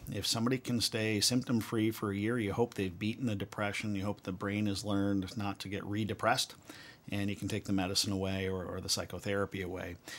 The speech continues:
And, and that's if it's their first depression. If they have three or four major depressive spells, you might wanna do something longer, like a decade.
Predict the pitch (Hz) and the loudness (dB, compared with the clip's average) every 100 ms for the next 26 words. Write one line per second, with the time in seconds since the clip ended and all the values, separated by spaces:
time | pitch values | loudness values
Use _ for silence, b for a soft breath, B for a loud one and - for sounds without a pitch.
0 | B B B 160 156 185 175 165 131 113 | B B B 2 6 10 10 10 6 4
1 | - 98 101 95 - - - - 95 - | 2 0 0 0 -2 -6 -4 -4 -4 -6
2 | 110 110 104 98 - - 127 95 - 104 | -4 2 4 4 0 2 4 2 2 4
3 | 113 131 123 131 127 131 127 - - - | 4 4 2 0 0 0 2 2 0 2
4 | 131 131 135 - - 113 107 117 110 110 | 4 4 4 2 -2 -4 -4 -2 -2 -2
5 | - - 107 110 107 98 117 117 107 120 | -4 -2 0 0 2 0 0 0 0 0
6 | 127 92 95 - 95 113 - - 98 | -2 -4 -6 -4 -2 -2 -2 -6 -6